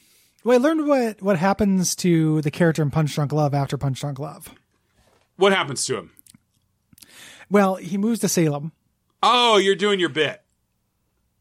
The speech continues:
Speaker 1: Huh? No.
Speaker 2: You're doing your bit where, uh, this is a sequel to Punch Drunk
Speaker 1: Dumbass.
Speaker 2: Love.
Speaker 1: <laughs> Um, <laughs> see, it doesn't feel good, does it? I, uh,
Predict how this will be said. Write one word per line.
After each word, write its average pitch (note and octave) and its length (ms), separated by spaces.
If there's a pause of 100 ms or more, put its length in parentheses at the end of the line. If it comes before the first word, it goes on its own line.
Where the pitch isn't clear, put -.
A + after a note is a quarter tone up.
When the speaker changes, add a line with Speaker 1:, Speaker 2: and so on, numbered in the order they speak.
(160)
Speaker 1:
Huh? G3 200
No. F3 220
Speaker 2:
You're C#3 100
doing F3+ 180
your E3+ 100
bit D3+ 240
where, C#3 300
uh, C3 140
this C3+ 200
is C3 80
a B2+ 60
sequel C3+ 300
to A2+ 40
Punch D3 220
Drunk E3+ 180
Speaker 1:
Dumbass. - 220
Speaker 2:
Love. D5 100
Speaker 1:
<laughs> - 1300 (880)
Um, F3 480 (240)
<laughs> - 240
see, - 160
it - 20
doesn't G#3 220
feel A#3 160
good, C3 160
does D#3+ 180
it? C#3+ 180 (3000)
I, B3+ 140
uh, A3+ 300